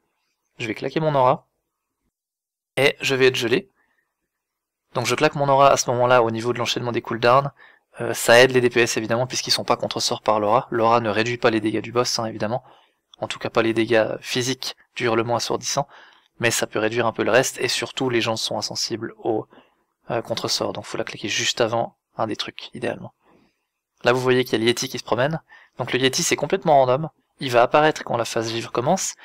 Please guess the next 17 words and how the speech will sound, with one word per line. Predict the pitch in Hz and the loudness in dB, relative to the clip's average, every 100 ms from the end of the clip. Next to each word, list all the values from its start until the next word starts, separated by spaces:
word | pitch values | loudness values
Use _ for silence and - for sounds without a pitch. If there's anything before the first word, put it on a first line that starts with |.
| - _ | -20 _
et | - 139 156 | 0 4 4
il | 135 | 2
va | 123 | -4
faire | - 131 | -4 0
comme | 160 | 0
le | 151 | 2
Yeti | 135 127 143 | 0 0 -2
sur | 135 - - 117 | 0 0 0 -2
le, | 110 110 | 0 -2
comme | - 120 | 0 -2
le | 113 | -2
trash | - 147 - | 0 0 0
Yeti | 131 117 - 131 _ | -6 -6 -6 -8 _
que | - | -12
vous | 123 113 | -6 -4
avez | 110 | 0
avant, | 104 117 | 0 0